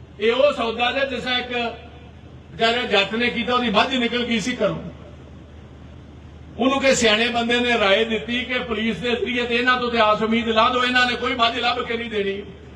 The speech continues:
ਉਹਦੀ ਤਾਂ ਤੁਹਾਨੂੰ ਪਤਾ ਹੈ ਚੋਰਾਂ ਨਾਲ ਹੀ ਰਲੇ ਹੁੰਦੇ ਨੇ। ਤੇ ਤੂੰ ਐਂ ਕਰ, ਪਹਿਲੇ ਤੇ ਜਾ ਕੇ ਕਿਤੇ ਗੁਰਦੁਆਰਾ ਸਾਹਿਬ ਦੇ ਅਰਦਾਸ ਅਰਦੂਸ ਕਰਾ। ਉਹਨਾਂ ਨੇ ਅਰਦਾਸ ਕਰਾਈ ਕਿ ਪੰਜ ਸੌ ਰੁਪਈਆ ਗੁਰੂ ਗ੍ਰੰਥ ਸਾਹਿਬ ਬਖਸ਼ਿਸ਼ ਕਰੋ, ਕਿਤੇ ਮੱਝ ਸਾਡੀ ਵਾਪਸ ਕਿਤੇ ਲੱਭ ਪਏ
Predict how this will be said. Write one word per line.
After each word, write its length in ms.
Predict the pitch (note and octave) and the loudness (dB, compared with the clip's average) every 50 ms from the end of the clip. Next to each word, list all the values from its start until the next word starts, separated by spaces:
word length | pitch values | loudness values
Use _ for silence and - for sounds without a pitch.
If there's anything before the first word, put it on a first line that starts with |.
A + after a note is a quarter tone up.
| - - | -6 -4
ਉਹਦੀ 240 | A#3 A#3+ - B3 | -4 -2 -2 -2
ਤਾਂ 120 | A#3 B3 A#3+ | -2 -2 0
ਤੁਹਾਨੂੰ 280 | A#3+ A#3 G#3 G3 G3 | 2 2 2 2 2
ਪਤਾ 200 | - A#3 A3+ A#3 | 0 0 2 2
ਹੈ 60 | A#3+ A3+ | 2 2
ਚੋਰਾਂ 320 | - A3 G#3 G#3 G#3+ G#3+ | 2 2 4 4 4 6
ਨਾਲ 220 | A3 A3 A3 A3+ | 6 6 4 4
ਹੀ 120 | A#3 A#3+ A3+ | 2 0 0
ਰਲੇ 240 | A3 G3+ G3+ G#3 A3 | 2 2 2 2 0
ਹੁੰਦੇ 180 | G#3+ G3 F#3+ | 0 -2 -4
ਨੇ। 120 | F3+ E3+ - - - - - - - - - - - - - - - | -6 -8 -10 -14 -14 -16 -18 -18 -18 -18 -18 -18 -18 -20 -18 -6 -2
ਤੇ 140 | A#3 A#3 | -2 -2
ਤੂੰ 200 | B3 B3 B3 B3 | 0 0 2 4
ਐਂ 220 | A#3 A3+ A#3 B3 B3+ | 4 4 4 2 0
ਕਰ, 240 | B3 A#3 A#3+ B3 - | 0 0 0 0 0
ਪਹਿਲੇ 360 | - A#3 A#3 B3+ C4 C4 B3 | 2 2 2 4 2 0 0
ਤੇ 200 | A#3 B3+ B3+ G#3 | 0 0 0 2
ਜਾ 260 | G3+ F#3+ F3+ F#3 F#3+ F#3+ | 2 4 4 2 2 0
ਕੇ 280 | G#3+ G#3+ G3 G3 G3+ A3+ B3 A#3 - - | 0 0 0 0 0 -2 -4 -8 -8 -8
ਕਿਤੇ 180 | A3+ G#3+ A3+ | -4 -4 -2
ਗੁਰਦੁਆਰਾ 480 | G3+ F#3 F3+ F3 F#3+ F#3 F#3+ G3+ G#3+ G#3 | -2 -2 -2 -2 0 0 2 2 2 0
ਸਾਹਿਬ 380 | F3 F#3+ G3+ A3 G#3+ F#3+ F3+ F#3 | 0 2 0 0 0 0 -4 -4
ਦੇ 100 | G3 B3 C4 | -4 -4 -4
ਅਰਦਾਸ 360 | A3+ E3 E3 D#3+ E3 E3 E3 | -4 -4 -2 -2 -2 -2 -2
ਅਰਦੂਸ 360 | G3 F#3 E3+ F#3 F#3+ F#3 - - | -4 -4 -2 -2 -2 -2 -4 -6
ਕਰਾ। 300 | F3 E3 D3 C#3 C#3 - - - - - - - - - - - - - | -10 -10 -10 -10 -12 -14 -16 -18 -18 -18 -18 -18 -18 -18 -18 -18 -8 -2
ਉਹਨਾਂ 240 | F#3+ G3 G#3 G#3+ G#3+ | 0 2 4 4 4
ਨੇ 100 | A3 G#3+ | 6 4
ਅਰਦਾਸ 400 | F#3+ F#3 E3+ F3 F3+ F3+ E3+ E3 F3 | 4 4 4 2 2 2 2 2 2
ਕਰਾਈ 200 | F#3+ F#3+ G3 F#3+ | 4 4 6 4
ਕਿ 100 | G3+ G3 | 4 0
ਪੰਜ 260 | - F3 E3+ E3+ E3 | 0 0 -2 -2 -2
ਸੌ 100 | - F3+ | -2 -2
ਰੁਪਈਆ 360 | F3+ E3+ - F3+ F3 F#3 F3+ | -2 -2 -2 -2 -2 -2 0
ਗੁਰੂ 180 | E3 E3 E3 D#3+ | 0 -2 -2 -2
ਗ੍ਰੰਥ 200 | E3 E3+ E3 D#3+ | -2 -2 -2 -2
ਸਾਹਿਬ 160 | G3 F#3 D3 | -4 -4 -4
ਬਖਸ਼ਿਸ਼ 340 | D3+ C#3 - E3 E3 D3+ - - | -6 -6 -4 -6 -6 -6 -6 -8
ਕਰੋ, 180 | E3 E3 E3+ | -6 -6 -6
ਕਿਤੇ 160 | E3 D#3+ D#3+ D3+ | -6 -6 -6 -6
ਮੱਝ 260 | D3 D#3+ F3 F3+ F#3 | -4 -2 0 0 0
ਸਾਡੀ 280 | E3 F3 E3+ D3+ E3 | 2 2 2 2 0
ਵਾਪਸ 340 | D#3+ D#3 D3+ D3 - D#3+ - | 0 0 -2 -2 -4 -4 -4
ਕਿਤੇ 200 | D#3+ E3 E3+ E3 | -4 -4 -2 -2
ਲੱਭ 180 | D3 D3+ D#3+ D#3+ | -2 -2 -4 -4
ਪਏ 200 | - D#3 D3 | -6 -8 -8